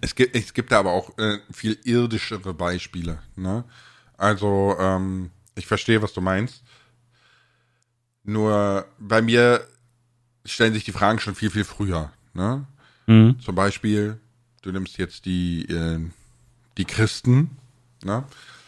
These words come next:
Speaker 1: Die sitzen auf so viel Geld, aber rennen gleichzeitig mit dem Klingelbeutel rum. Ich mir
Speaker 2: Mhm.
Speaker 1: denke, Alter, dein Ernst?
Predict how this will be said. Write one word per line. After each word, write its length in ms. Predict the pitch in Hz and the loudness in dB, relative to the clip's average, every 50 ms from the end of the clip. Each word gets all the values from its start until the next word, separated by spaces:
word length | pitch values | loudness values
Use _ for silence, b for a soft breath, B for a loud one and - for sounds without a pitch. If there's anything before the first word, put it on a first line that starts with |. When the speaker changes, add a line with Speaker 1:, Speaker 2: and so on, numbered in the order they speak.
| b b b b b b b _ _ _ _ _ _ - | b b b b b b b _ _ _ _ _ _ -6
Speaker 1:
Die 120 | 113 120 117 | -2 -2 0
sitzen 340 | 107 135 143 143 - - 127 | 2 0 0 0 0 0 0
auf 160 | 110 110 92 | 0 0 2
so 140 | 101 127 131 | 2 0 2
viel 200 | - 151 135 127 | 2 2 0 2
Geld, 520 | 117 127 131 120 117 139 170 - - - | 4 4 4 4 4 2 0 -2 -2 -2
aber 200 | 120 113 120 107 | 2 2 4 4
rennen 140 | 120 120 113 | 2 0 2
gleichzeitig 440 | 113 120 131 127 - 120 117 - - | 2 2 2 4 2 0 2 2 -2
mit 100 | 113 107 | -4 -2
dem 20 | |
Klingelbeutel 560 | - 123 127 127 120 107 90 95 92 90 95 90 | 0 0 2 2 2 2 4 2 2 2 0 -4
rum. 200 | - 82 80 - - - - - _ _ _ _ _ _ b b b b b b | -4 -6 -8 -8 -12 -20 -20 -20 _ _ _ _ _ _ b b b b b b
Ich 100 | - 92 | -2 4
mir 60 | 107 113 | 6 6
Speaker 2:
Mhm. 20 | 110 | 8
Speaker 1:
denke, 200 | 107 107 113 - | 8 6 6 6
Alter, 300 | 107 104 101 90 85 - - _ _ - | 6 4 4 2 0 -2 -8 _ _ 0
dein 200 | 101 107 107 101 | 2 2 2 4
Ernst? 460 | 98 107 113 127 151 - - - - | 4 4 4 4 4 0 -6 -18 -20